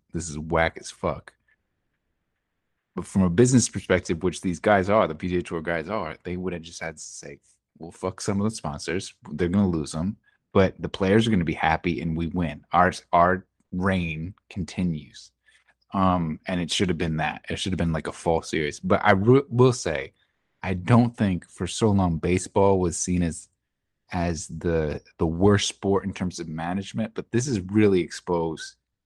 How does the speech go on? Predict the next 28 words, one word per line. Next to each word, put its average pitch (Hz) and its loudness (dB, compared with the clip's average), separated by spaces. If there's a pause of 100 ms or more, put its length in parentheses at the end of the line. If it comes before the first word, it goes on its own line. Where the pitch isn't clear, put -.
(320)
I 117 4
don't 127 6
think 117 2
there's 95 2
a 85 0
worse 92 0
managed 90 0 (340)
product 87 2 (800)
than 90 -6
the 80 -8
P 82 -10
G 80 -6
A 76 -6
Tour. - -14 (260)
Like, 104 2
if 104 2
it's 127 0
the, 156 2
if 131 6
it's 156 4
the 151 4
N 113 6
F - 2
L, 85 -2 (1160)
the 95 4
N 117 8
F 120 2
L, 120 -4